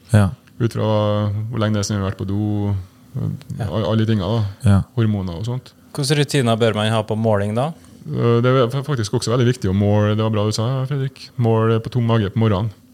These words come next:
Speaker 3: Ok.
Speaker 2: Samme med veiing også.
Speaker 1: Ja.
Speaker 2: Hvis jeg drikker den her nå, så er jeg jo etterpå sju hundre gram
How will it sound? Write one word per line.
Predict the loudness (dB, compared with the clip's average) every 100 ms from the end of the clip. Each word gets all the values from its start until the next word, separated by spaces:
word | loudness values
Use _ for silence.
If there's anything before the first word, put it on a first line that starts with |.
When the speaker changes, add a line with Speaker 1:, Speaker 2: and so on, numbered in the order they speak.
| -8
Speaker 3:
Ok. | -4 -2 -2 -4 -10
Speaker 2:
Samme | 0 2 4
med |
veiing | 4 4 2 0
også. | -2 -4 -12 -2
Speaker 1:
Ja. | 2 2 0 -10 -20 -2
Speaker 2:
Hvis | 0
jeg | 0
drikker | -2 -4
den | -4
her | -2
nå, | -2
så | -2
er | -2
jeg | -2
jo | -4 -6
etterpå | -10 -10 -10
sju | -8
hundre | -6 -6
gram | -6 -6 -8